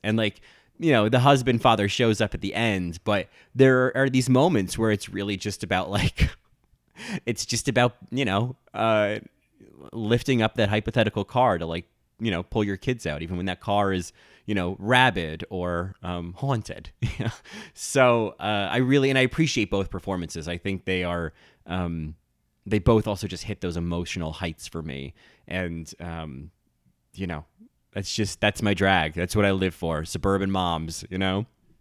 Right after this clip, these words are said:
So, similar to that, a movie that I just saw on Netflix recently, and it was just kind of like a random choice. Um, I thought the description sounded interesting. The trailer was, you know, everything I needed to see. And it had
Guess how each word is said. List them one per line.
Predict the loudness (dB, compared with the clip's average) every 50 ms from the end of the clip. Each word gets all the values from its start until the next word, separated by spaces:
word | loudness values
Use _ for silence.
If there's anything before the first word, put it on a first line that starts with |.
| _ _ _ _ _ _ _ _ _
So, | -14 -10 -6 -4 -4 -4 -4 -6 -10 _ -18
similar | -14 -12 -10 -6 -6 -4 -4 -2 -2 -2 -2
to | -2 -4 -6 -2
that, | -2 -2 -2 -2
a |
movie | -2 -2 -2 -2 -2 -2
that | 0 0 0 0
I | 0 -2
just | -4 -6 -10 -10 -6
saw | -4 -2 -2 0
on | 0 -2 -2
Netflix | -2 -4 -6 -8 -10 -12 -12 -12 -12 -14 -12
recently, | -10 -8 -8 -8 -8 -10 -12 -10 -10 -10 -10 -10 -10 -10 -12 -14 -16 _ -10
and | -8
it | -6
was | -4 -4
just | -6 -4 0
kind | 2 2 4
of | 4
like | 2 2
a | 0
random | 0 2 0 0 0 -2 -4 -6 -8
choice. | -10 -10 -10 -8 -8 -6 -6 -8 -8 -10 -14 -16 _ _ _ _ _ _ _ _ _ -10
Um, | -8 -8 -6 -6 -6
I | -4
thought | -4 -4
the | -4 -4
description | -8 -10 -6 -6 -6 -4 -4 -6 -2
sounded | -2 0 0 0 -2
interesting. | -2 -4 -6 -8 -10 -6 -4 -4 -4
The | -4 -6
trailer | -6 -4 -2 -2 -2 -2 -2 -4 -4 -6 -6 -8 -10 _ -20 -20 -20 -20 _ _ _ -20 -20 _
was, | -14 -12 -10 -10 -10 -10 -12 -14 -10 -8
you | -8 -6
know, | -6 -8 -10 -12 -16 -20 -20 _ _ _ -16 -10
everything | -8 -8 -6 -6 -6 -4
I | -4
needed | -4 -6 -8 -10
to | -12 -14
see. | -12 -10 -10 -8 -8 -6
And | -2 -2 0 2 2 2 0
it | 0 -2
had | -2 -2 0 0 0 0 -2 -4